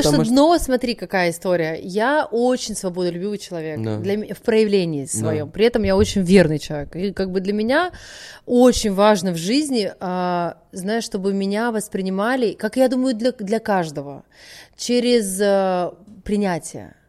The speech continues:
Speaker 1: Вот, допустим, я говорю, твоя Саша, допустим, вот, ну, классно, что ты сказал, ты открылся, да, вот,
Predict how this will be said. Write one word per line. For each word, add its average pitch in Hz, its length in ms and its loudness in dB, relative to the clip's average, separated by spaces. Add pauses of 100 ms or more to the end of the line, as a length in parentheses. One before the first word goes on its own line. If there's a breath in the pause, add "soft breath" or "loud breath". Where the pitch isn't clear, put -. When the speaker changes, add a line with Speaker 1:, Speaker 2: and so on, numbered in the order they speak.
Speaker 1:
Вот, 185 240 -4
допустим, 175 360 -6
я 165 60 -6
говорю, 196 180 -4
твоя 196 240 -2
Саша, 202 360 -4
допустим, 165 400 -8
вот, 165 200 -6
ну, 202 160 -6
классно, 208 420 0
что 185 140 -12
ты 214 140 -6
сказал, 175 500 -2
ты 180 120 -6
открылся, 185 520 -2
да, 190 120 0
вот, 233 140 -2